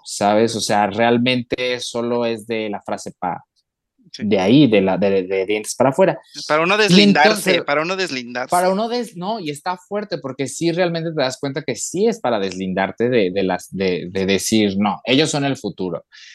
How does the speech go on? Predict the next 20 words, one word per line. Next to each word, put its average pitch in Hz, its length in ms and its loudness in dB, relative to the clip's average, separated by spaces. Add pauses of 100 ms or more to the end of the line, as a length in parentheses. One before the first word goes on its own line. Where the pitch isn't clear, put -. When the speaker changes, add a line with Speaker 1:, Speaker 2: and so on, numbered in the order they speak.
(340)
Speaker 1:
Y 151 120 4
entonces 165 320 2
yo 170 60 2
me 160 140 2
pongo 151 180 0
a 139 60 -6
pensar, 135 400 -2
bueno, 151 200 -4
y 120 80 -4
entonces 131 540 -6
si 120 220 -4
nosotros 127 560 -2
algún 110 320 -2
día 117 180 -2
fuimos 110 400 -8
niñes, 117 640 0 (500)
el 113 140 2
futuro 113 300 4
es 104 160 4
ahorita, 90 420 0